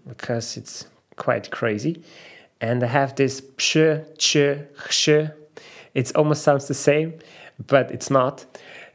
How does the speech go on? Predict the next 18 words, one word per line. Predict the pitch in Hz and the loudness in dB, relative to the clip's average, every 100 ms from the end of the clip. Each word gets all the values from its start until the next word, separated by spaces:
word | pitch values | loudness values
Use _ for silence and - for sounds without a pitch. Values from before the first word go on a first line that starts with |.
| - | -2
And | 131 135 135 | 0 2 0
so | - 147 143 143 143 - | 2 4 4 4 2 0
I | 147 | 0
never | 165 175 175 165 | 2 4 2 2
really | 160 165 165 160 | 2 4 2 2
had | 170 165 | 0 -2
the | |
chance | 135 160 151 147 - | -2 2 2 0 -4
to | 143 | 0
learn | 143 143 | 2 0
it | 127 | -4
fully. | - 175 156 117 | 0 2 2 2
Also, | 135 170 170 156 | 4 4 4 2
I | 135 | 2
have | 139 - | 0 -2
to | 131 | -2
admit | 113 151 151 - 127 | 0 0 0 -2 0
that | 123 123 | 0 0